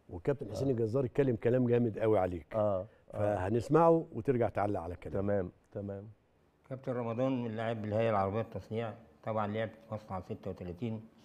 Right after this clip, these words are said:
Speaker 3: كان لسه قبل الهيئة العربية، الهيئة العربية للتصنيع. كابتن رمضان من اللعيبة الممتازين جدًا.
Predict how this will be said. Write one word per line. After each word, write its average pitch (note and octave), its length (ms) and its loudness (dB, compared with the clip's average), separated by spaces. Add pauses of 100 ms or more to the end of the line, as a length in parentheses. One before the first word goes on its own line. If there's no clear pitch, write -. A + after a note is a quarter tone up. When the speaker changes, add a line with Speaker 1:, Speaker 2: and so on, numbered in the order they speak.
(480)
Speaker 3:
كان G#2+ 180 -2
لسه A#2 260 0
قبل A#2 140 4
الهيئة G#2+ 140 2
العربية، G#2 280 2
الهيئة G#2+ 260 -2
العربية G2+ 340 0
للتصنيع. A2 500 -4 (840)
كابتن A#2 220 -4
رمضان A#2 420 2
من B2 120 4
اللعيبة A#2 440 0
الممتازين A2 580 -4
جدًا. G2 340 -4